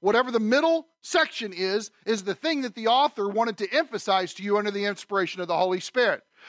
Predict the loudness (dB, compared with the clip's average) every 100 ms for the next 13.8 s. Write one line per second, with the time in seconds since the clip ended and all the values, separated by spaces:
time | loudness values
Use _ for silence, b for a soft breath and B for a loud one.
0 | B -2 2 4 4 0 -8 -2 2 2
1 | 0 -4 -6 -4 -2 0 0 0 2 2
2 | 2 -2 -8 -8 -8 -4 2 6 6 6
3 | 4 2 2 4 4 2 0 -2 0 2
4 | 2 0 0 0 -2 -2 -2 0 2 2
5 | 0 -6 -2 0 2 0 -2 2 4 4
6 | 0 _ _ _ _ _ b b b 4
7 | 4 0 -4 2 2 4 4 2 0 0
8 | 2 2 0 0 -2 -2 -2 -2 -2 -2
9 | -2 -4 -6 b b -2 -2 0 0 0
10 | -2 0 0 0 -4 _ -4 0 0 2
11 | 2 2 2 2 0 -6 -6 -4 0 0
12 | 0 -2 2 2 0 -4 b 2 2 0
13 | -6 -2 0 0 -2 -4 -4 -10